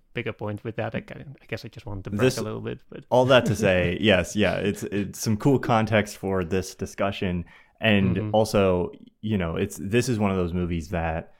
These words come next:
Speaker 2: goes back, like you're saying, to kind of the early days of your channel and, you know, your foray into sort of film
Speaker 1: Mm-hmm.
Speaker 2: analysis and,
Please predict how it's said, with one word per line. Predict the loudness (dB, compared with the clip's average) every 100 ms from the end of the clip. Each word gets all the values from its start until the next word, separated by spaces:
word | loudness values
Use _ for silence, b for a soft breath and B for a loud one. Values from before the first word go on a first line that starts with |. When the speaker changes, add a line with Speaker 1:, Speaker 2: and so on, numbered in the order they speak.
| _ _ _ _ _
Speaker 2:
goes | 0 2 2 -2
back, | 0 0 0 -2
like | -6 -4
you're | -6
saying, | -6 -8 -8
to | -8 -8
kind | -6 -6
of | -6
the | -6
early | -4 -4 -4
days | -4 -6 -6
of | -8 -10 -16 _ _
your | -10 -10
channel | -8 -6 -6 -4 -6 -8
and, | -8 -8 -8 -10 -12 -16
you | -16 -14
know, | -12 -14 -18 _
your | -20 -14
foray | -8 -6 -4 -6 -6
into | -8 -10 -10 -10 -12 _ _ -12
sort | -10
of | -10
film | -6 -6 -4
Speaker 1:
Mm-hmm. | -4
Speaker 2:
analysis | -6 -8 -10 -12 -12 -14
and, | -14